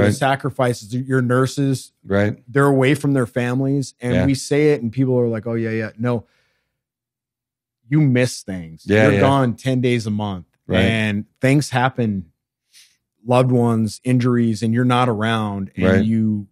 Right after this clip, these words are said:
Speaker 1: you carry that load with you all the time
Speaker 2: Yeah.
Speaker 1: that you
Speaker 2: And I mean, the job's essential, right? So
Speaker 1: it's
Speaker 2: you gotta
Speaker 1: essential
Speaker 2: be
Speaker 1: that
Speaker 2: there, you know?
Speaker 1: we need those people out in the field, and they're sacrificing.
Speaker 2: Yeah.
Speaker 1: There's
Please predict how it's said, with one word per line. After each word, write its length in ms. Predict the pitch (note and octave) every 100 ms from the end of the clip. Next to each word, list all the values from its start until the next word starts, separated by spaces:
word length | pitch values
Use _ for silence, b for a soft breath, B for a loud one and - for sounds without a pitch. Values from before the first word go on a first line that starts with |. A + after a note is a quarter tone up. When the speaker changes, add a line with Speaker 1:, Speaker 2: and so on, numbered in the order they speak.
| _
Speaker 1:
you 140 | G2+
carry 320 | F#2+ - B2+ C3
that 280 | A2 G2+ G2+
load 280 | A#2 B2
with 220 | A2 G#2 G#2+
you 140 | G#2+
all 140 | G#2+
the 100 | G2+
time 300 | G2 A2+ A#2 G#2+
Speaker 2:
Yeah. 60 |
Speaker 1:
that 80 | C3
you 40 | G2
Speaker 2:
And 60 |
I 40 | A2+
mean, 140 | A2+
the 80 | G#2+
job's 320 | F#2 A2 A2+
essential, 500 | G2 - G#2 C3+ F#2+
right? 200 | E2+ G#2
So 100 | -
Speaker 1:
it's 140 | F2+ F2
Speaker 2:
you 40 |
gotta 180 | G#2 F#2+
Speaker 1:
essential 160 | F#2 G2
Speaker 2:
be 80 | B2+
Speaker 1:
that 60 | A#2
Speaker 2:
there, 140 | E2+
you 100 | F2
know? 100 | F2+
Speaker 1:
we 80 | A#2+
need 480 | A#2+ B2+ C3 A#2 -
those 300 | A2+ A2 -
people 380 | - C#3+ A#2 A2
out 180 | G#2+
in 60 | G#2
the 80 | G2+
field, 560 | - C3+ B2 G#2+ G2 - _ _ _
and 240 | A2+ A2
they're 160 | A#2+ B2
sacrificing. 840 | - A#2+ A#2+ A2 - F2 E2+ F2 E2+
Speaker 2:
Yeah. 200 | F2+ F#2 -
Speaker 1:
There's 480 | B2 B2+ A#2 -